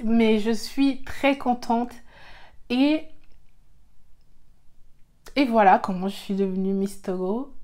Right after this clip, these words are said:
Et voilà comment je suis devenue la première dauphine de Miss Togo France Diaspora. Qu'est-ce que cette aventure m'a apporté ?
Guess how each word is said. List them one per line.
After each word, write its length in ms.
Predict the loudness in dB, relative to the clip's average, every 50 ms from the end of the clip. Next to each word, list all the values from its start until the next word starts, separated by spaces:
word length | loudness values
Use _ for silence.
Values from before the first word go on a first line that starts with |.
| -10 -12 -12 -14 -14 -12 -12 -12 -10 -10 -10 -10 -10 -10 -12 -12 -10 -10 -10 -10 -12 -14 -14 -16 -16 -16 -16 -18 -18 -20 -20 -18 -2 4
Et 120 | 6 6
voilà 360 | 8 8 6 8 8 8 6 6
comment 540 | 4 2 2 2 4 4 2 2 0 0
je 120 | 0 0 -2
suis 400 | -4 -4 -8 -4 -2 0 0 4
devenue 560 | 4 6 6 6 6 6 6 6 6 6 6
la 80 | 4 4
première 540 | 2 -2 0 2 4 4 6 6 6 6
dauphine 600 | 6 6 4 2 0 -2 -2 2 4 6 6 6
de 100 | 6 4
Miss 440 | 4 4 4 4 4 4 2 0 -2
Togo 400 | -2 -2 0 2 2 2 2 2 0
France 540 | -4 -6 -4 -4 -2 -2 0 -2 -2 -2 -2 -2 -2
Diaspora. 760 | -2 -2 -2 -2 -2 -2 -4 -4 -4 -4 -2 -2 -4 -6 -2 -2 -2 -2 -2 -6 -8 -8 -8 0
Qu'est-ce 280 | 4 6 6 6 6 4
que 140 | 4 2 4
cette 220 | 4 2 6 6
aventure 500 | 6 6 4 0 -4 -4 -4 -2 0 0
m'a 240 | 0 0 0 -2 0 0
apporté ? 720 | -2 0 0 -2 -2 -2 -6 -8 -6 -4 -4 -4 -6